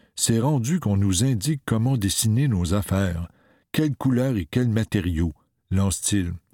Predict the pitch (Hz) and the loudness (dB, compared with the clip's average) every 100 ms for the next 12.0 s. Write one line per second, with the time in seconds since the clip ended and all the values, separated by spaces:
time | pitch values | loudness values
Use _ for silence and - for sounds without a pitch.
0 | _ _ _ _ _ 107 127 160 147 165 | _ _ _ _ _ -2 0 2 2 2
1 | 123 90 143 147 - - 90 92 - 139 | 2 2 2 0 -2 -2 0 0 0 2
2 | 120 - 120 101 - - - 131 - 113 | 0 0 -2 -2 -4 -10 -4 -4 -2 -2
3 | 104 123 87 85 95 - 120 95 80 101 | 0 0 0 0 0 0 0 0 0 0
4 | 87 110 113 85 - 98 107 117 92 87 | 0 0 -2 -4 -2 0 0 -2 -4 -2
5 | 113 101 123 113 104 101 - 98 123 - | 0 0 -2 0 -2 -2 -4 -2 -2 -2
6 | - 113 82 - 156 143 - 113 95 110 | -2 0 -2 -2 0 0 -2 -4 -2 -2
7 | 110 104 90 90 90 120 104 95 - 117 | -2 -2 -2 -2 -2 -2 -2 -4 -2 -2
8 | 98 87 90 90 76 104 - - 101 120 | 0 0 0 -2 0 -4 -2 -2 0 0
9 | - 92 78 85 - 82 90 _ _ _ | -2 -2 -2 -4 -4 -12 -12 _ _ _
10 | _ _ _ _ _ _ - 101 131 143 | _ _ _ _ _ _ -4 0 0 0
11 | 131 143 - 131 120 95 - - 117 | -2 -4 -2 -2 0 -2 -2 -2 -2